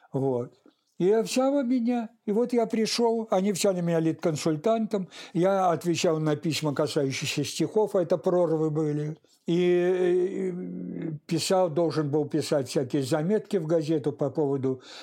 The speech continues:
всяческих годовщин, юбилеев разнообразных писателей и поэтов детских. И вести кружок. А там у них только что эта самая девушка, которая вела кружок, её попросили оставить этот кружок, потому что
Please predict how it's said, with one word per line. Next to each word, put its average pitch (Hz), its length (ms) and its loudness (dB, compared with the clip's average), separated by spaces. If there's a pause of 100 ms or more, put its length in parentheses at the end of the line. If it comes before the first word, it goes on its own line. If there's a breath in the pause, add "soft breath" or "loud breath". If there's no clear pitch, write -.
всяческих 151 540 -2
годовщин, 151 580 0
юбилеев 147 680 0
разнообразных 135 840 -2
писателей 131 540 -2
и 131 40 -2
поэтов 127 520 -4
детских. 120 640 -6
И 247 100 2
вести 277 360 0
кружок. 156 640 -2 (220 loud breath)
А 170 160 2
там 247 220 2
у 254 40 4
них 233 200 0
только 220 300 2
что 190 220 0
эта 170 180 0
самая 170 360 2
девушка, 180 480 0
которая 151 400 2
вела 147 240 2
кружок, 165 600 0 (160)
её 160 320 0
попросили 151 600 0
оставить 120 580 -2
этот 120 240 -6
кружок, 143 440 -2
потому 156 140 -2
что 151 260 -4